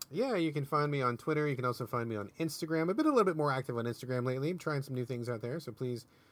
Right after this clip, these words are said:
feel free to follow if you like. Uh, but you can find me. It's my name, B R A D G A L L A W A Y, all A's, no O's.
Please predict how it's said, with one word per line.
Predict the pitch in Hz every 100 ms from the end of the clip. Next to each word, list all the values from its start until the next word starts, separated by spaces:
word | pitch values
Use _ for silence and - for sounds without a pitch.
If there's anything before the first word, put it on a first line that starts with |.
| - - -
feel | 123
free | 117 127
to | 113
follow | - 110 110
if | 101
you | 110
like. | 123 220 170
Uh, | 135
but | 135
you |
can | 139 131
find | 143 143
me. | 143
It's | 139 -
my | 147
name, | 135 139 156
B | 139
R | 139 127
A | 127 135
D | 127 135 185 - - - -
G | 110 127 135
A | 131 131 -
L | 123 123
L | 123 117 -
A | 131 147 147
W | 123 107 104
A | 110 110
Y, | 113 127 160
all | 113 120 117
A's, | 123 123
no | 143 147
O's. | 165 107 -